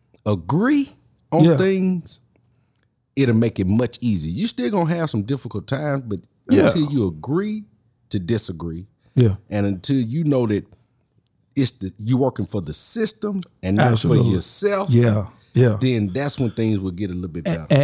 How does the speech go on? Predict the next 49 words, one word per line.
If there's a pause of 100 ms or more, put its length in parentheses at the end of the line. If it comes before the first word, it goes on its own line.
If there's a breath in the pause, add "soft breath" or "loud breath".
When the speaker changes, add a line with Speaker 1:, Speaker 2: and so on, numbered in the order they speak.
Speaker 2:
and,
and,
and
I,
I
think
that
system
must
be
the
system
in
the
house,
not
the
system
in
the
world.
Speaker 1:
Right,
Speaker 2:
All
right?
Speaker 1:
right.
Speaker 2:
Because
a
lot
of
'em
look
at
certain
things.
And,
and
my
thing
is,
when
I
used
to
go
in
houses,
they'd
be
like,